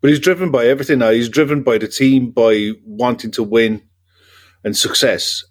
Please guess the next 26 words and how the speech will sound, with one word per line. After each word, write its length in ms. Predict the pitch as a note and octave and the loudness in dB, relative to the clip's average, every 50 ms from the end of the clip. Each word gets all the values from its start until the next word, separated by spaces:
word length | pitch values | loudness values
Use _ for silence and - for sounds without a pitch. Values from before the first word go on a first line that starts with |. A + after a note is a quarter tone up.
| _ - | _ -8
And 340 | - G#2 G#2 G#2 G2+ G2+ G2+ | -4 -2 -2 -2 -2 -2 -2
I 100 | G2+ G#2+ | -2 -2
think 200 | - C3 C3 A2+ | 0 -2 -2 -2
he's, 240 | G2 A#2 G#2+ G2 G#2+ | 0 -2 -2 -2 -6
it's 200 | G#2+ F#2+ - A2+ | -8 -8 -6 -2
medal 300 | G#2+ A2+ A2+ G#2 G#2+ F#2 | 0 0 0 0 0 -2
holes, 520 | - F#2+ F2+ F2+ F2+ E2+ - - - - _ _ _ _ _ | -2 -2 -4 -4 -4 -6 -8 -10 -10 -12 _ _ _ _ _
you 80 | - G2+ | -6 -4
know, 160 | G2 G2 G2+ | -4 -2 -2
and 140 | G2 G2 G#2 | -2 -2 0
he's 160 | A2 A2 G#2 | -2 -2 0
looking 300 | A2+ A#2 - - A2 G#2 | 0 -2 0 0 -2 -2
now 220 | G#2 G2+ G2+ G2 F#2+ - - F#2 - _ _ _ | 0 0 0 0 -2 -4 -10 -20 -20 _ _ _
for, 420 | - G#2+ G2+ G2 G2 G2 F#2+ F#2 - _ _ _ _ _ _ _ _ _ - - - - - _ _ _ _ - | 0 0 2 4 4 2 2 -2 -8 _ _ _ _ _ _ _ _ _ -20 -20 -20 -20 -20 _ _ _ _ -4
in 100 | A#2+ A#2 | -2 -2
ten 220 | - - C#3+ C3 A#2+ | 0 0 -2 -2 0
years' 200 | A2+ A2 G#2+ - | -2 -2 -2 0
time, 260 | B2+ A2+ G#2+ G#2+ G#2+ | 0 0 0 2 2
where's 260 | A2 A#2 A2+ A2 G2+ | 4 2 2 2 0
my 80 | A2 G#2+ | 0 0
legacy? 420 | G#2 G#2 G#2 G2+ G2 - - F#2 | 2 0 0 0 -2 -6 -4 -4
What's 240 | F2+ G#2 - - - | 0 0 0 0 0
my 80 | G#2+ | 0
legacy 360 | G2+ G2 G2+ F#2+ F#2+ - G2 F2 | 2 2 0 0 -2 -6 -6 -6
gonna 200 | F#2 F2 F2 D#2+ | -6 -8 -8 -10
be? 220 | E2 E2 E2+ | -10 -12 -12